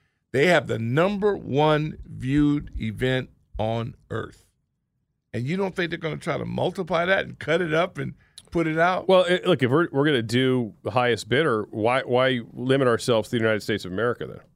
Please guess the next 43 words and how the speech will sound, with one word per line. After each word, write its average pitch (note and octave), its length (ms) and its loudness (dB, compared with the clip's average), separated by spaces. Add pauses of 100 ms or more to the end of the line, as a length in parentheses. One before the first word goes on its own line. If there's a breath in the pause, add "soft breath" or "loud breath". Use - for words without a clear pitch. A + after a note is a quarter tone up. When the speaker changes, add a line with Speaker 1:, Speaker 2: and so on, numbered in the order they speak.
(1400)
Speaker 2:
You A#2 60 -2
think A2 200 0
London's B2 480 2
in B2 100 2
play B2+ 360 2
for A#2+ 200 0
a G#2+ 40 2
championship A#2+ 540 0
round? B2 460 2
Maybe B2 180 4
they C3 140 2
could G#2 120 0
host B2 280 0
it G#2+ 120 -4
at G#2 60 -4
Wembley, A#2 380 0
both A#2+ 300 0
games. D#2+ 500 -4 (460 soft breath)
Speaker 1:
I, - 180 2
you - 40 2
Speaker 2:
Uh, - 0 -
Speaker 1:
know, - 80 2
I G3+ 220 8
was - 0 -
Speaker 2:
wherever E3+ 160 6
that - 60 6
Speaker 1:
thinking G#3+ 120 6
Speaker 2:
new F3+ 60 4
Speaker 1:
about D3+ 180 6
Speaker 2:
stadium C3+ 260 6
Speaker 1:
that. B2 60 4
Speaker 2:
is, A#2 80 0
they're A#2+ 140 4
over A2 140 2
Speaker 1:
I A#2+ 160 6
was - 140 2
Speaker 2:
there. F3 100 4
Speaker 1:
thinking E3+ 140 -2
about C#3 300 2
Speaker 2:
Yeah. C#3 200 4
Speaker 1:
I E3 140 4
think F3 240 0
we're D#3+ 200 0